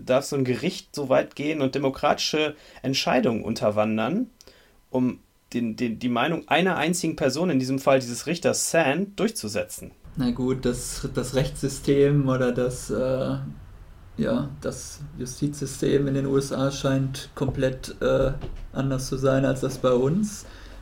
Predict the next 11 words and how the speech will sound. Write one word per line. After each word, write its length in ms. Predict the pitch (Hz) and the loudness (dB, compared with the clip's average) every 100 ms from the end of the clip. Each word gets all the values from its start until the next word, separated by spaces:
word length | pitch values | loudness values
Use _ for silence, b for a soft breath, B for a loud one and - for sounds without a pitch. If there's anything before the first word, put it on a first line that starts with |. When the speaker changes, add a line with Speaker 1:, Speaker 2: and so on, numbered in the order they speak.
| B | B
Speaker 2:
Also 120 | 131 | -4
ich 120 | 131 | 0
hatte 220 | 143 143 | 0 2
auch 100 | 131 | 2
Mühen, 320 | 143 143 151 143 | 2 2 4 4
das 300 | 143 - - | 4 0 -4
überhaupt 420 | 151 139 143 143 | 0 2 2 0
nachzuvollziehen. 1400 | 131 165 - - 151 147 156 156 - 170 175 175 180 B B B B B B B - - | 0 0 -6 -8 -6 0 -2 -2 -4 0 0 0 -2 B B B B B B B -16 -2
Dieser 300 | 143 143 135 | 2 4 4
Richter, 920 | 143 147 - 135 135 131 135 139 131 | 4 2 6 8 8 8 6 6 6
ähm, 320 | 131 131 131 | 4 0 -2